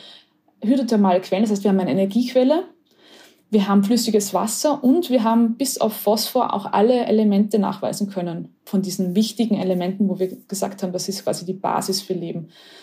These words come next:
Und das macht diese Eismonde so speziell. Vor allem eben diese große Menge an flüssigem Wasser.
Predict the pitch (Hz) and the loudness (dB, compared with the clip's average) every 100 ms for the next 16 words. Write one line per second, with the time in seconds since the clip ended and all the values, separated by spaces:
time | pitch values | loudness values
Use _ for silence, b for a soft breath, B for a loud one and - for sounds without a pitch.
0 | B B 220 196 - 226 208 202 - 214 | B B 2 2 2 2 2 0 -2 0
1 | 190 - 196 214 196 196 - 196 - - | 0 0 2 2 2 0 -4 -6 -6 -8
2 | - 190 185 - _ - - 196 220 202 | -4 -6 -6 -12 _ -4 2 4 4 4
3 | 196 _ - 196 190 - 214 220 196 180 | 0 _ -4 0 0 2 2 4 2 0
4 | 190 170 - 160 - 170 - - - | -2 -4 -6 -8 -8 -10 -10 -10 -12